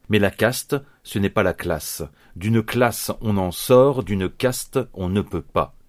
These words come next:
Le capitalisme est passé par là, tout comme la civilisation urbaine et le brassage social qu'elle permet. Dans l'Inde contemporaine, insérée dans l'économie monde capitaliste,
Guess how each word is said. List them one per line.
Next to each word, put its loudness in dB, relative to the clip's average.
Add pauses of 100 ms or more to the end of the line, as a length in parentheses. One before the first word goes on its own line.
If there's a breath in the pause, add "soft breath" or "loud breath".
(240 loud breath)
Le 0
capitalisme 0
est 2
passé -2
par 0
là, 2 (240 loud breath)
tout -2
comme 8
la 4
civilisation -2
urbaine 0 (200 loud breath)
et -2
le 2
brassage -2
social -2
qu'elle -2
permet. -6 (180)
Dans 4
l'Inde 4
contemporaine, 2 (240 loud breath)
insérée 2
dans 2
l'économie 2
monde 2
capitaliste, -4